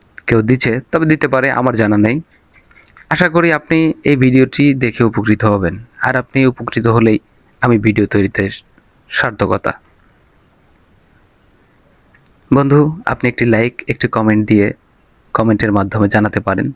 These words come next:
আপনি কত ইঞ্চি বা কত বছর বাচ্চার জন্য একটি শার্ট তৈরি করছেন বা কোথাও কোনো সমস্যা। আমরা পকেটটি সুইং করে নিচ্ছি, পকেটটি জয়েন্ট দিয়ে নিচ্ছি।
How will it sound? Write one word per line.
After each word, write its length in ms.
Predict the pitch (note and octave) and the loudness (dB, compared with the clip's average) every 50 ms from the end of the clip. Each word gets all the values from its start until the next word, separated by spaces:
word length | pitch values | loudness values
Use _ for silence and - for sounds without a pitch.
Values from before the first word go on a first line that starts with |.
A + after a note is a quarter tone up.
| _ _ _ _ _ _ _ - - _ _ _ _ - - _ - | _ _ _ _ _ _ _ -18 -18 _ _ _ _ -20 -20 _ -6
আপনি 340 | - A#2+ A2 - - A#2 A#2 A#2 A2+ - - _ _ _ _ _ _ _ _ _ _ _ _ _ _ _ _ _ _ _ _ _ _ _ _ _ _ _ _ _ _ _ _ _ _ _ _ - | -6 -6 -4 0 2 2 4 4 2 0 -4 _ _ _ _ _ _ _ _ _ _ _ _ _ _ _ _ _ _ _ _ _ _ _ _ _ _ _ _ _ _ _ _ _ _ _ _ -4
কত 180 | C#3+ C#3+ C3 - | -4 -2 0 0
ইঞ্চি 360 | C#3 C#3 C3+ B2+ - C#3 C3+ C3+ C#3 C#3 - _ _ | 0 2 0 0 0 0 0 0 0 -4 -6 _ _
বা 100 | - B2+ B2 | -6 -4 -2
কত 160 | - B2 A#2+ - | -2 -2 0 0
বছর 260 | A#2 A#2 A2+ - B2+ A2+ | 0 0 2 0 0 0
বাচ্চার 300 | A2+ G#2+ - - A2 G#2+ | 0 -2 -2 -2 -2 0
জন্য 200 | A2 A2+ G#2 G#2 | 0 0 2 2
একটি 200 | A2 G#2+ - - A2 | 0 0 -2 -2 -2
শার্ট 280 | - - A2 G#2+ G2+ G2+ - _ _ - | -2 -2 -2 -4 -4 -6 -12 _ _ -4
তৈরি 200 | - G#2+ G#2+ G2 | -2 -2 -2 -2
করছেন 420 | - A2+ G#2 - - - A2 G#2 G#2+ A2 B2 - _ _ _ _ _ _ _ _ _ | -2 -2 -4 -2 -2 -2 -2 -2 -2 -4 -6 -10 _ _ _ _ _ _ _ _ _
বা 120 | - B2+ B2+ | -2 -2 0
কোথাও 300 | - - C3 A#2+ C3 B2 A#2 | 0 0 0 2 2 0 0
কোনো 180 | - A#2 A2+ | 0 0 0
সমস্যা। 440 | - - A2+ G#2+ A2 - - - A2 G#2+ A2+ - _ _ - | 0 0 0 0 -2 -2 -2 -2 -4 -4 -4 -8 _ _ -6
আমরা 180 | A#2 A#2 A#2 A2+ - | -4 -2 -2 -2 -2
পকেটটি 340 | - A2+ - - - - A#2+ | -4 -6 -4 -6 -6 -4 -4
সুইং 240 | - - G2+ G2 G2 F#2 | -2 0 0 0 0 0
করে 180 | - G2 G2+ | -2 -2 -2
নিচ্ছি, 340 | G2 F#2+ G#2 - - - - - - _ _ _ _ _ _ _ _ _ _ _ _ _ _ _ - | -2 -2 -2 -4 -6 -8 -8 -10 -12 _ _ _ _ _ _ _ _ _ _ _ _ _ _ _ -6
পকেটটি 360 | - A2+ - B2 A2+ - - A2 | -4 -4 -4 -6 -6 -4 -4 -2
জয়েন্ট 260 | - A2+ G#2+ G#2 G#2 | 0 0 0 0 2
দিয়ে 160 | G#2 A2 G2+ G#2 | 2 2 2 2
নিচ্ছি। 280 | G#2 G#2 - - - | 2 0 -2 -6 -6